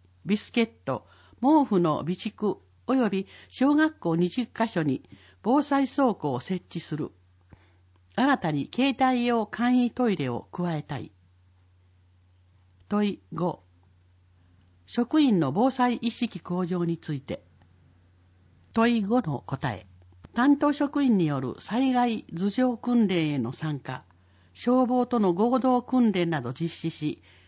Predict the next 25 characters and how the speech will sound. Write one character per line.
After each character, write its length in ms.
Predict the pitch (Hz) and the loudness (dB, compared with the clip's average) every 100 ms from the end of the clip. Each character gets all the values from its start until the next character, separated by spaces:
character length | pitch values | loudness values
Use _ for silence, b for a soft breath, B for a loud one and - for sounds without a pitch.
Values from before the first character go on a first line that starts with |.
| b b _ | b b _
ま 120 | 196 | -4
た 240 | 196 160 b b b - | -4 -6 b b b -2
他 140 | 285 | 4
の 120 | 269 | 4
職 340 | 208 208 - 254 | 4 0 0 0
員 220 | 208 151 | 2 2
も 240 | 139 - _ _ 160 | -2 -4 _ _ -2
全 260 | 226 262 | 2 2
国 300 | 247 220 180 | 0 -4 -6
瞬 340 | - 240 254 233 | -2 6 6 6
時 220 | 254 214 | 2 -2
警 260 | - 254 | 0 0
報 200 | 226 254 | 2 0
シ 180 | 254 254 | 0 -4
ス 120 | - | -4
テ 140 | - 190 | -2 -2
ム 100 | 170 | -2
等 300 | - 196 165 | -2 -2 -2
を 60 | |
受 160 | 127 143 | -4 -8
信 260 | - 180 185 | -6 -4 -4
し 60 | |
た 140 | - 175 | -6 -4
際 260 | 175 139 | -4 -4
の 200 | 113 113 | -4 -6